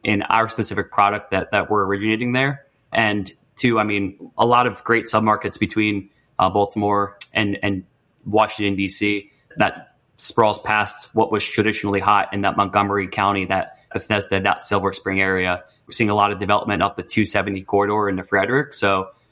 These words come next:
Baltimore is just, you know, one city in the D M V. Um, but I think that there's a lot of strong market fundamentals for, for Baltimore as well. And it's really up, up to us to educate our investors,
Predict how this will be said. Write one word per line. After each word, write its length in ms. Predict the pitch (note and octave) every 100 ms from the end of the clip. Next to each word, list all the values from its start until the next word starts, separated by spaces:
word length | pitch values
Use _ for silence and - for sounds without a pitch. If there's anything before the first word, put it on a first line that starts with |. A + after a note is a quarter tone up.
| -
Baltimore 380 | B2+ C#3 D#3 A#2+
is 80 | G#2+
just, 180 | G#2 - -
you 80 | G2
know, 100 | F2+
one 340 | F#2+ A2+ A#2+
city 420 | - A2 A#2+ B2
in 120 | G#2+
the 80 | G#2
D 180 | G2+ G#2
M 160 | G2 F#2
V. 340 | G#2+ E3 - _ _ -
Um, 160 | F#2+
but 100 | F2+
I 40 | A#2
think 200 | C3+ A2+
that 100 | A2
there's 160 | A2
a 20 |
lot 140 | A2 G#2
of 60 | -
strong 260 | A2 G#2
market 300 | G2 G2+ -
fundamentals 800 | - F#2+ G2 F#2+ G2 F#2+ - - -
for, 160 | G#2 F#2+
for 220 | - G2+
Baltimore 380 | G2 G2+ G2+ G2
as 120 | -
well. 240 | G2+ D3
And 80 | B2
it's 240 | F#2 - _ _ -
really 180 | B2+ A#2+
up, 260 | A2 - _ -
up 160 | A#2
to 120 | - A2+
us 160 | A2+
to 140 | - -
educate 420 | A2+ - A2+ G#2
our 140 | G#2
investors, 640 | F#2+ G2 G#2 C#3 C#3+ D3